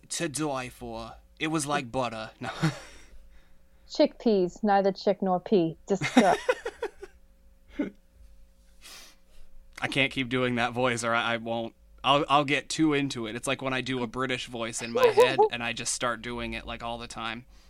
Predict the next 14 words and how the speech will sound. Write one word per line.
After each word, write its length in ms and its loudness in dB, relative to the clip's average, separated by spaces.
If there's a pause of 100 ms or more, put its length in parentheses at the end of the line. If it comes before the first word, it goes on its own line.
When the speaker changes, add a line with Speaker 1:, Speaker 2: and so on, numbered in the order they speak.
Speaker 1:
I 80 -6
have 180 -2
to 140 -8 (300)
get 140 -6
myself 400 -6
out 220 -4
of 60 -12
that. 240 -12 (680)
Speaker 2:
Yeah, 640 -6 (320)
I 120 6
do 140 6
that 180 4
too. 440 -2 (1120)
Um, 600 0